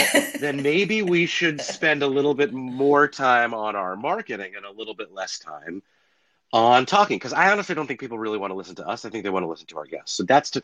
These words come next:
Speaker 2: that's the key takeaway for
Speaker 1: I,
Speaker 2: me.
Speaker 1: I, I think you're right. I think we need to change up our marketing a little bit, where we place it,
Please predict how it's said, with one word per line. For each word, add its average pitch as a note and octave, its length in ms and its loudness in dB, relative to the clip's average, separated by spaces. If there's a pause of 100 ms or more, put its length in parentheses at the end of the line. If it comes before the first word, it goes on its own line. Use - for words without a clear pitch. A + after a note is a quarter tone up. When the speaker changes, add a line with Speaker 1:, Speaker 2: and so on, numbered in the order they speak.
Speaker 2:
that's D3 200 6
the A2+ 100 -2
key - 180 -8
takeaway F2+ 380 0
for E3+ 60 0
Speaker 1:
I, E3 40 0
Speaker 2:
me. D#2+ 80 -2
Speaker 1:
I, F3 240 2
I E3 120 2
think E3 320 -8
you're C#3+ 360 -10
right. C3+ 280 -2
I D3+ 100 -4
think D#3 220 -8
we E3 100 -12
need D#3 280 -16
to D3 340 -8
change C#3+ 380 -10
up C3+ 140 -8
our C3+ 140 -6
marketing B2+ 460 -10
a B2 80 -8
little B2 160 -8
bit, A#2+ 260 -10
where B2+ 300 -6
we B2+ 100 -8
place B2 460 -10
it, A#2+ 460 -10